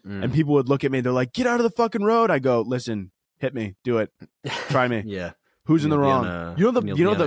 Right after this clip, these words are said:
Speaker 1: an
Speaker 2: the,
Speaker 1: episode of
Speaker 2: the
Speaker 1: Better Call
Speaker 2: driver
Speaker 1: Saul. What's
Speaker 2: is
Speaker 1: up?
Speaker 2: always in the wrong.
Speaker 1: I wouldn't say always.
Speaker 2: No, it, no matter what,
Speaker 1: Oh,
Speaker 2: if
Speaker 1: with
Speaker 2: there's
Speaker 1: a
Speaker 2: no
Speaker 1: pedestrian, yeah, yeah, yeah.
Speaker 2: Yeah, dude. I could jump in front of a moving semi truck. It's their fault.
Speaker 1: Uh, I don't know.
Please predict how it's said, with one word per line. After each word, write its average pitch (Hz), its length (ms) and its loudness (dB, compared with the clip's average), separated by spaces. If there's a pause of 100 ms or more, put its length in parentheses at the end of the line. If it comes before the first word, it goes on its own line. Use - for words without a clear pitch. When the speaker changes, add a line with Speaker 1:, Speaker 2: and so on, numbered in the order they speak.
Speaker 1:
an - 60 -14
Speaker 2:
the, 175 100 0
Speaker 1:
episode 127 140 4
of 90 40 -4
Speaker 2:
the 120 60 -2
Speaker 1:
Better 92 60 -2 (100)
Call - 0 - (240)
Speaker 2:
driver 107 200 -2
Speaker 1:
Saul. 90 240 -10 (340)
What's 107 160 -6
Speaker 2:
is 139 80 -4
Speaker 1:
up? - 40 -10 (120)
Speaker 2:
always 131 480 2
in 117 80 -4
the 110 120 -4
wrong. 107 360 -6 (1900)
Speaker 1:
I 120 80 0
wouldn't 190 220 2
say 104 240 -2
always. 98 800 -6
Speaker 2:
No, 165 260 2
it, 135 220 0
no 123 180 -2
matter 131 280 2
what, 123 200 2
Speaker 1:
Oh, 190 60 0
Speaker 2:
if 147 40 -4
Speaker 1:
with 147 140 0
Speaker 2:
there's 151 80 2
Speaker 1:
a 131 40 2
Speaker 2:
no 120 60 0
Speaker 1:
pedestrian, 127 600 -2
yeah, 101 340 -4
yeah, 87 60 -12 (140)
yeah. 80 80 -6
Speaker 2:
Yeah, 120 200 2
dude. 110 280 -2 (180)
I 135 120 4
could 147 220 -2
jump 123 420 0
in 120 100 -2
front 123 220 -2
of 120 80 -2
a 117 40 0
moving 117 300 0
semi 110 340 0
truck. 101 280 -4
It's 98 160 -8
their 107 160 -2
fault. 90 360 -2 (2000)
Speaker 1:
Uh, 107 840 2
I 104 140 -4
don't 165 140 0
know. 139 300 -2